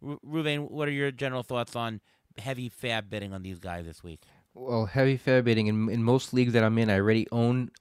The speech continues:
Speaker 2: Cruz or Green, so I'm not gonna spend anything on them. But yes, those two guys, a hundred percent, I go in for.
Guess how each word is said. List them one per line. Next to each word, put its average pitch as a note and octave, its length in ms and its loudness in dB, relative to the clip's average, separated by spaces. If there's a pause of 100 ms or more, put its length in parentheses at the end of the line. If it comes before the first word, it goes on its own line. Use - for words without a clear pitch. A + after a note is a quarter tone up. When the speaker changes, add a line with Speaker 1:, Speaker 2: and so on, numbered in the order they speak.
(180)
Speaker 2:
Cruz A#2 460 6
or B2 200 6
Green, G#2+ 440 4
so F#2+ 140 0
I'm F#2 60 0
not G#2 160 0
gonna A2 120 0
spend A#2+ 360 0
anything A#2+ 340 0
on F2+ 140 -2
them. F#2+ 160 -2
But G2 180 2 (300)
yes, A#2 200 2
those D3 240 4
two D3 200 0
guys, B2+ 240 6
a G#2 40 -2
hundred C#3 280 -2
percent, B2 320 0
I G#2 120 0
go A2+ 360 0
in A#2+ 120 0
for. A#2 360 4